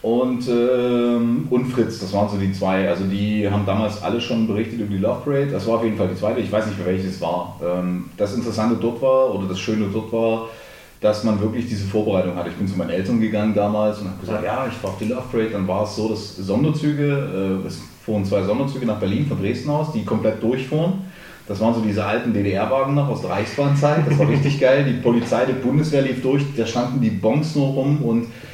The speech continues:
Speaker 1: es war richtig krass. Also die Leute, du hast, die, die, die Bundeswehr ist durchgelaufen.
Speaker 2: Moment, da waren Bonks und Bundeswehr
Speaker 1: Ja,
Speaker 2: und
Speaker 1: die sind durchgelaufen, es hat geblubbert.
Speaker 2: Ja,
Speaker 1: Die
Speaker 2: geil.
Speaker 1: Leute saßen oben auf diesen, kennst du noch diese alten Gepäckablagen,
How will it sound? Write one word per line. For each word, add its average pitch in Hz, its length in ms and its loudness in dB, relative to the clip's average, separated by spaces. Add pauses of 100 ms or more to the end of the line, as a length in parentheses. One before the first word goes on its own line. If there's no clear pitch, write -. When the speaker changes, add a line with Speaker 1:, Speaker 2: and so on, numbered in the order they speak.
(240)
Speaker 1:
es 110 180 0
war 123 200 4
richtig 151 420 2
krass. 101 220 -2
Also 110 180 0
die 120 80 4
Leute, 127 300 4
du 113 120 2
hast, 135 300 -2
die, 113 80 2
die, 120 260 0
die 120 120 0
Bundeswehr 180 420 4
ist 147 100 0
durchgelaufen. 185 320 4
Speaker 2:
Moment, 139 200 8
da 107 100 2
waren 120 220 0
Bonks 131 380 2
und - 340 0
Bundeswehr 160 480 2
Speaker 1:
Ja, 156 80 4
Speaker 2:
und 143 100 2 (240)
Speaker 1:
die 127 60 -2
sind 151 200 6
durchgelaufen, 180 460 6
es 147 60 -2
hat 143 120 2
geblubbert. 143 460 4 (320)
Speaker 2:
Ja, 120 140 0
Speaker 1:
Die 117 40 4
Speaker 2:
geil. 123 120 6
Speaker 1:
Leute 160 460 4 (120)
saßen 160 640 2
oben 156 240 2
auf - 140 0
diesen, 139 240 0
kennst 143 240 2
du - 20 2
noch 143 140 0
diese 120 200 0
alten 143 220 2
Gepäckablagen, 139 800 2